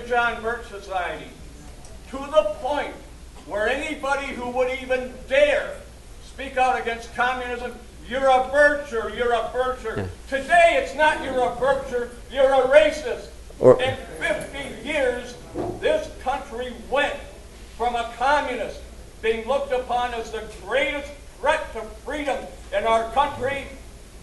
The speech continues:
Speaker 1: to the year twenty fourteen, when the racists are the enemies of the communists, are now the enemies of the American Republic.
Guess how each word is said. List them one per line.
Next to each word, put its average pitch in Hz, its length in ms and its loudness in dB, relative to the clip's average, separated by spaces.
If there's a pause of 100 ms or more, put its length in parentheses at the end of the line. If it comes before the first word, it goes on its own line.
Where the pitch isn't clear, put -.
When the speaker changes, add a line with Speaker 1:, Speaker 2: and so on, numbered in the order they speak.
(160)
Speaker 1:
to 240 260 -4
the 202 240 4
year 285 460 0
twenty 254 300 0
fourteen, 262 800 -4 (580)
when 247 360 0 (400)
the 202 80 -2 (140)
racists 302 680 2 (800)
are 247 180 8
the 269 120 0 (200)
enemies 330 500 4 (100)
of 240 180 0
the - 260 -2
communists, 269 640 2 (320)
are 240 220 4
now 302 240 8
the - 380 -2
enemies 311 500 2 (120)
of 262 200 0
the 254 180 0
American 254 560 0
Republic. 233 600 2